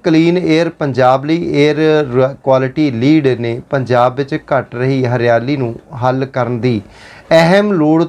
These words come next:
ਨੂੰ ਉਜਾਗਰ ਕਰਦੇ ਹੋਏ ਕਿਹਾ ਕਿ ਪੰਜਾਬ ਵਿੱਚ ਰੁੱਖਾਂ ਅਤੇ ਹਰਿਆਲੀ ਦਾ ਨੁਕਸਾਨ ਚਿੰਤਾਜਨਕ ਹੈ ਅਤੇ ਇਸ ਦਾ ਸਿੱਧਾ ਪ੍ਰਭਾਵ ਹ-, ਸਾਡੀ ਹਵਾ ਦੀ ਗੁਣਵੱਤਾ ਤੇ ਪੈਂਦਾ ਹੈ। ਸਾਡੇ ਗ੍ਰੀਨ ਕਵਰ ਨੂੰ ਵਧਾਉਣਾ ਸਿਹਤ ਦੇ ਮਾੜੇ ਪ੍ਰਭਾਵਾਂ ਨੂੰ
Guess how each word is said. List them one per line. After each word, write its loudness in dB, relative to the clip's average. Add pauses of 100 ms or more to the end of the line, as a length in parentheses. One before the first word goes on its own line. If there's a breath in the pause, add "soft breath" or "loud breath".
ਨੂੰ 0
ਉਜਾਗਰ -2
ਕਰਦੇ -4
ਹੋਏ 0
ਕਿਹਾ -2
ਕਿ -8
ਪੰਜਾਬ -2
ਵਿੱਚ -6
ਰੁੱਖਾਂ -2
ਅਤੇ -2
ਹਰਿਆਲੀ -2
ਦਾ 0
ਨੁਕਸਾਨ -6 (540 soft breath)
ਚਿੰਤਾਜਨਕ -2
ਹੈ 0 (560 loud breath)
ਅਤੇ 6
ਇਸ 4
ਦਾ 4
ਸਿੱਧਾ 2
ਪ੍ਰਭਾਵ 0
ਹ-, -6
ਸਾਡੀ -2
ਹਵਾ 2
ਦੀ -4
ਗੁਣਵੱਤਾ -2
ਤੇ -2 (100)
ਪੈਂਦਾ 0
ਹੈ। -2
ਸਾਡੇ -2
ਗ੍ਰੀਨ -4
ਕਵਰ -2
ਨੂੰ -6
ਵਧਾਉਣਾ -2 (440 loud breath)
ਸਿਹਤ 2
ਦੇ 2
ਮਾੜੇ 0
ਪ੍ਰਭਾਵਾਂ -2
ਨੂੰ -6